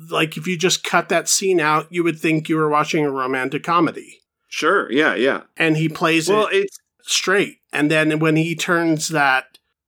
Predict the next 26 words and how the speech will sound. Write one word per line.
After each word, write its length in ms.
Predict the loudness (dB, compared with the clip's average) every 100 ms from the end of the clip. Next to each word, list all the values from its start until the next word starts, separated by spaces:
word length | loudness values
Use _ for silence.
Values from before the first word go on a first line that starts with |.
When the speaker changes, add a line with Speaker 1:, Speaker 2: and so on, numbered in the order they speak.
| -2
Speaker 1:
when 140 | 0
he 100 | 0
turns 360 | 0 0 0 0
that, 220 | -2 -2
or 140 | -2 -2
flips 280 | 0 -2
that 180 | 0 -2
switch 560 | -2 -2 0 0 0 -2
and 280 | 0 -2 -2
he, 460 | -4 -4 -4 -8 _ _
you 160 | -2 0
know, 320 | 0 -2 -6 _ _ _ _ -4
immediately 1160 | 0 2 2 4 2 2 0 -2 -4 -6 -12 _ _ _ _ _ -4
kinda 240 | 0 2
gives 360 | 2 0 0 0
her 420 | 0 0 -2 -4 -8 -4
the 100 | 0
what's 300 | 0 0 -2
what 260 | 0 0
and 280 | 0 -4 -8 _ _
what 160 | -2 -2
he's 180 | -2 0
actually 440 | 0 -2 -6 -6
there 240 | -4 -4
to 120 | -4 -6
do 460 | -2 -2 -2 -6